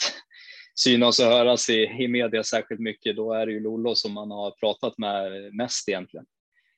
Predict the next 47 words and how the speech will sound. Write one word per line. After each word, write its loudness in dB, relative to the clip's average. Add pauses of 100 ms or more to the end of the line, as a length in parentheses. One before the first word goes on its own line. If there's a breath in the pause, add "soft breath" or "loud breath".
(360)
Eh, -6
det, 2
eller 2
egentligen 0
hela -4
tiden -4
skulle -6
jag -6
säga. -4
Det -2
är -4
bara -4
några, -4
vid -6
några 2
enstaka -2
tillfällen -6
jag -6
har -6
pratat -2
med, -8
med -10
Ulf. -8 (640 soft breath)
Sen 4
är, 8
får 2
jag 4
väl 2
säga 2
att -6
Ulf -2
är -2
väldigt -8
trevlig -2
när -6
man -6
väl -6
pratar -2
med -6
honom, -8
men, -12
men -6
annars -2
är 4
det 0
ju 0
liksom -8